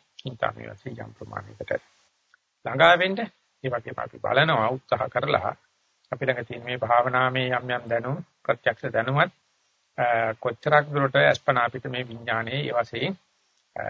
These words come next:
සම්‍යක් වශයෙන් අවබෝධ කරගන්න පුළුවන්ද කියලා. ඉතින් අනු බලනකොට, අ, මේ විඥාණයට බැස ගැනීමට නැත්නම් විඥාන කියන මාතෘකාවට බහින්ද ත්‍රිපිටකයේ, අ, තොටවල් කීප පැත්තක් තියෙනවා.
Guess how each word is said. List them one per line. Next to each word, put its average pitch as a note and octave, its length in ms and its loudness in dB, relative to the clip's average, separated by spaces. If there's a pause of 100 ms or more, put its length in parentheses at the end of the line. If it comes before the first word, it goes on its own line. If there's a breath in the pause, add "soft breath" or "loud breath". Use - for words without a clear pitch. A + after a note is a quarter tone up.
සම්‍යක් A#2 380 -8
වශයෙන් - 300 -8
අවබෝධ A#2 340 -6
කරගන්න - 380 -6
පුළුවන්ද D#3+ 360 6
කියලා. - 280 -18 (480)
ඉතින් C3+ 240 4
අනු C3 180 2
බලනකොට, A#2+ 460 0
අ, B2+ 560 4 (120)
මේ A2+ 240 -18
විඥාණයට C3 640 -2
බැස A#2+ 180 -2
ගැනීමට C3 480 -4
නැත්නම් A#2+ 300 -6
විඥාන B2 400 -10
කියන - 220 -10 (800)
මාතෘකාවට C3 640 4
බහින්ද A#2 380 -2 (840)
ත්‍රිපිටකයේ, C3 640 -4 (480)
අ, C3 60 -2 (320)
තොටවල් B2+ 520 2 (880)
කීප C#3 140 -4
පැත්තක් B2+ 400 0
තියෙනවා. A2 420 -6